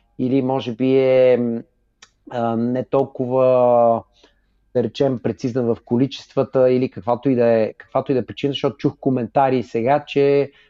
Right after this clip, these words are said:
а, видиш ли, а, националната прогноза не е показала,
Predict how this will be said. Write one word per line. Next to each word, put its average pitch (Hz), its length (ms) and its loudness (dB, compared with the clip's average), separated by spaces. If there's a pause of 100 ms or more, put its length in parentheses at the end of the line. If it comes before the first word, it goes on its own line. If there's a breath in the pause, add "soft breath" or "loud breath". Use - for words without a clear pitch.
(140)
а, 127 120 -8
видиш 123 380 -6
ли, 143 300 0
а, 147 40 -4 (100)
националната 135 640 -6
прогноза 131 460 -8
не 135 140 -4
е 131 140 -6
показала, 131 800 0